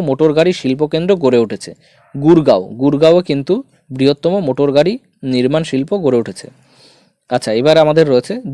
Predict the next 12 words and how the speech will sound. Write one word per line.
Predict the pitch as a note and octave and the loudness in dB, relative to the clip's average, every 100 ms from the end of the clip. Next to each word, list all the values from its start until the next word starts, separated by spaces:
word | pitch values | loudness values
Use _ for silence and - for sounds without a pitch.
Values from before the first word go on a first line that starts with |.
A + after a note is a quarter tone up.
| C3 - D3 | -14 -4 -2
একটি | D3 - G3 | -2 -6 0
বা | F#3+ F3+ C3+ | 0 0 -4
দুটি | C3 E3+ | -6 -4
শব্দে | D3 C3 F3+ C#4 C3+ | -4 -2 -4 -6 -6
উত্তর | - G#2+ | -4 -4
দাও। | F2+ - _ _ _ _ _ | -6 -12 _ _ _ _ _
প্রথম | C#3+ F3+ F#3 | 2 2 2
কোশ্চেন | F3 E3 B2 | -2 -2 -2
দেখো, | A2 D3 - _ D#3+ B2 | -2 -4 -10 _ -6 0
বায়ু | A2+ D#3 E3+ | 2 0 0
প্রবাহের | F3+ F#3 F3+ G3 - | 2 2 0 -4 -4
সমান্তরালে | C#3+ D#3 F3 F3 F3+ | -2 -2 -2 -2 0